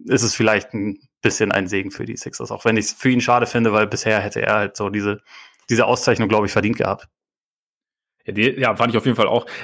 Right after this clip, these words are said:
Speaker 2: Das Einzige, was man natürlich sagen muss, also grad, ich glaub, bei den Nets fällt's vielleicht gar nicht so sehr ins Gewicht, weil die halt drei dieser relativ soliden Spiele haben.
Speaker 1: Genau, bei den Nets
Speaker 2: Aber
Speaker 1: muss man bisher sagen, es ist schlichtweg scheißegal.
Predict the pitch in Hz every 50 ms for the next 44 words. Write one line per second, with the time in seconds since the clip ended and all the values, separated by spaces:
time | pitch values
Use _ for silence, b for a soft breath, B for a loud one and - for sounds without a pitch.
0 | B - - - - 165 202 - 185 151 151 156 - 156 135 - 139 120 127 127
1 | 139 143 143 135 139 - - - 107 110 104 110 117 117 - 123 - - 110 120
2 | 123 110 104 104 113 131 - - - - 131 123 - - 123 113 110 - 113 110
3 | 113 104 104 117 123 147 131 127 127 127 139 135 - 127 131 156 - - 107 101
4 | 101 113 107 104 104 101 101 - - - - _ _ - 101 95 101 110 123 131
5 | 135 135 - - 113 - 120 113 110 117 113 110 107 104 113 123 120 - - 110
6 | - - 113 113 117 123 117 - - 123 123 127 123 117 120 131 135 139 - -
7 | - - 180 117 92 92 117 117 120 123 139 143 107 - - 104 156 139 117 120
8 | - 135 139 120 123 123 127 123 110 107 104 - - 120 110 - 117 - - -
9 | - - - - - 50 50 -